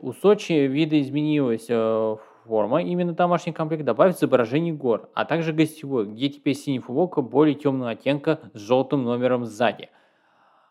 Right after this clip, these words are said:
А, конечно, у них есть еще третий концепт, э, формы. Он вышел кон-, концептуальным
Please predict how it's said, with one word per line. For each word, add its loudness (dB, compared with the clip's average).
А, 2
конечно, -2
у 0
них -2
есть -2
еще -4
третий -4
концепт, 0
э, 0
формы. 2
Он 0
вышел 0
кон-, -6
концептуальным 2